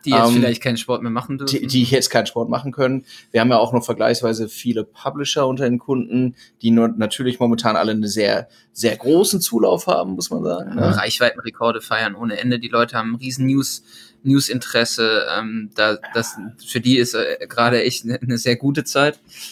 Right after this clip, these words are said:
Speaker 2: Ja, für
Speaker 1: Und,
Speaker 2: die ist,
Speaker 1: ähm,
Speaker 2: für die, für die ist auf jeden Fall eine sehr erfolgreiche Zeit,
Speaker 1: Ja.
Speaker 2: <laughs> um das so zu, zu fassen. Und auf der anderen Seite sieht man, das muss, hat jetzt nicht mal unbedingt mit unseren Kunden zu tun, aber siehst es ja, was, was aufpoppt, dass gerade auch im B two B-Bereich alle Services, die im Prinzip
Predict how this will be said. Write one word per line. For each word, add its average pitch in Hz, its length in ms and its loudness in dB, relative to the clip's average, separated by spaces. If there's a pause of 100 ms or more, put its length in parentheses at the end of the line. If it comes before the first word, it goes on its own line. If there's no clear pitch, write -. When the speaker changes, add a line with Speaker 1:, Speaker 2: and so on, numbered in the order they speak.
Speaker 2:
Ja, 104 240 0
für 131 120 4
Speaker 1:
Und, 120 100 0
Speaker 2:
die 110 60 2
ist, 117 340 2
Speaker 1:
ähm, 110 80 -6
Speaker 2:
für 113 140 -2
die, 117 200 0
für 117 120 -10
die 127 120 2
ist 123 100 -2
auf 120 120 2
jeden 123 140 2
Fall 120 80 0
eine 107 80 0
sehr 104 140 0
erfolgreiche 156 600 0
Zeit, - 480 -2
Speaker 1:
Ja. 113 160 -4 (160)
Speaker 2:
<laughs> - 160 -8
um 143 60 4
das 123 140 6
so 135 160 4
zu, 131 280 0 (160)
zu - 180 -6
fassen. 123 520 -2 (260)
Und 117 120 4
auf 123 120 6
der 101 100 4
anderen 120 220 4
Seite 123 560 6
sieht 123 180 -4
man, 123 120 4
das 117 200 0
muss, 123 260 -2
hat 117 220 -4
jetzt 120 160 -6
nicht 127 120 -8
mal 127 80 -2
unbedingt 117 180 0
mit 110 80 -6
unseren 113 240 -4
Kunden 139 180 -10
zu 127 80 -12
tun, 131 200 -8
aber 117 120 -2
siehst 123 220 -8
es - 80 -8
ja, 120 180 2
was, 120 260 -2
was 107 140 -6
aufpoppt, 120 460 -4 (280)
dass - 180 -6
gerade 117 340 4
auch 117 160 0
im 113 80 -2
B 120 120 -6
two 120 120 -10
B-Bereich 123 480 0
alle 131 140 0
Services, 131 560 -2
die 123 100 -4
im 117 120 -2
Prinzip 120 500 -4